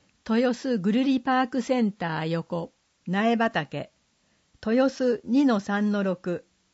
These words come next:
定員、各回十人、申し込み順。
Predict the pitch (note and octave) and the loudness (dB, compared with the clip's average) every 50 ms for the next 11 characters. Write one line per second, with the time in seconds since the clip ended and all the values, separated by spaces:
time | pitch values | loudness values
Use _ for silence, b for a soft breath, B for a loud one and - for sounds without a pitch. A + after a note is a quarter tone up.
0 | _ _ _ _ _ _ _ _ _ _ _ - - C4 C4+ C4+ C4+ C4 B3+ C4 | _ _ _ _ _ _ _ _ _ _ _ -6 -2 2 2 4 4 4 4 4
1 | C4 B3 A#3+ - - _ _ _ _ - - D4+ D4+ D4+ - B3 - F3+ F3 D#3+ | 4 2 0 -2 -6 _ _ _ _ -6 -4 -4 -2 -2 -2 -2 0 0 0 0
2 | E3+ D#3 - B3 B3 A3+ G3 E3+ D#3 C#3+ - - _ _ _ _ - G3+ G#3+ G#3 | -2 -2 0 2 2 2 2 2 0 -2 -4 -6 _ _ _ _ -2 0 0 0
3 | G#3 - - G3 F#3+ F#3 E3+ D#3 E3 E3+ D3+ - | -2 -2 -2 -2 0 0 -2 -2 -4 -4 -4 -6